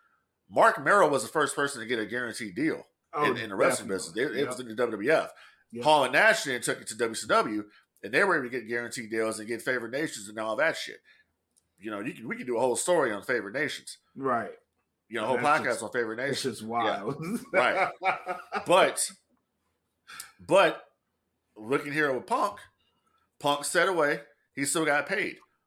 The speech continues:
Speaker 1: Punk wanted to come back, and, and they had a whole show built. And that's what people don't understand.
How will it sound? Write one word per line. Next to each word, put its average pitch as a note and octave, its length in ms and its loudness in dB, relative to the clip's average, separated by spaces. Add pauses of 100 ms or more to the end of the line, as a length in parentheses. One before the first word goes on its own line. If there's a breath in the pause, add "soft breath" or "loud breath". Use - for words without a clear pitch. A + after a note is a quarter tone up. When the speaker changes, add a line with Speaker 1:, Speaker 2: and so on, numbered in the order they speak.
(100)
Speaker 1:
Punk D#3+ 280 0
wanted D#3 280 0
to C#3+ 60 -12
come D3+ 240 -2
back, F3+ 280 4 (520)
and, C3 240 0
and C3+ 140 -2
they D3 100 2
had D#3+ 120 4
a B2+ 80 2
whole E3+ 320 0
show F#3+ 320 0
built. D#3 220 2
And C3 100 -2
that's G3+ 160 2
what G3+ 100 -6
people G#3 160 -8
don't F3+ 100 0
understand. F3 560 -2